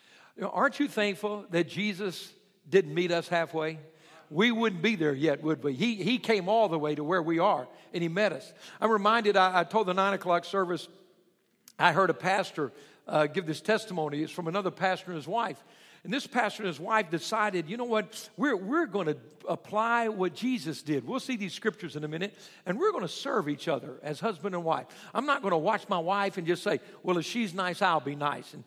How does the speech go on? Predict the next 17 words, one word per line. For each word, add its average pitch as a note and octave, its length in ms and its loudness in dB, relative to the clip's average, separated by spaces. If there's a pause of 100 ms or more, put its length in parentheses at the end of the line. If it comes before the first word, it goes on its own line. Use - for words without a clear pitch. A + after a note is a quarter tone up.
(180)
she A#3+ 160 -2
said, G3 180 0
"I'm A3+ 140 2
not C4+ 140 -2
just F#3 120 -10
gonna G3 140 0
watch G3+ 280 2
my F#3+ 140 2
husband F3+ 380 2
and E3 100 -4
say, G#3 160 0
'Well, E3+ 220 0 (220)
he's A#3 260 4
a - 20 0
good F#3 220 2
guy, F#3 260 4
then D3+ 200 -4